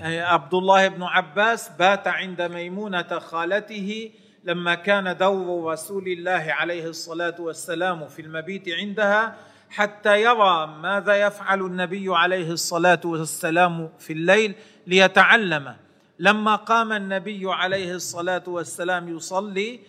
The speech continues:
قام عبد الله بن عباس ففعل مثله، توضأ ثم قام بجانبه، إيه، قام إلى يساره، بجانبه من جهة يساره.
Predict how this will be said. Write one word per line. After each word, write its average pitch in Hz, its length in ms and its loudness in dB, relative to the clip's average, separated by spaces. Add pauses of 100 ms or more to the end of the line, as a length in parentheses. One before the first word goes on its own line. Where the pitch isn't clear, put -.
(280)
قام 208 320 6
عبد 160 340 -4
الله 180 340 0
بن 170 140 -12
عباس 175 720 -4
ففعل 208 520 0
مثله، 175 440 -8 (120)
توضأ 185 760 0 (320)
ثم 220 340 0
قام 202 460 2
بجانبه، 165 1120 -4 (580)
إيه، 151 380 -10 (100)
قام 185 280 4
إلى 180 520 -2 (120)
يساره، 165 800 2 (380)
بجانبه 180 840 -4
من 175 200 -8
جهة 170 380 -4
يساره. 156 680 -4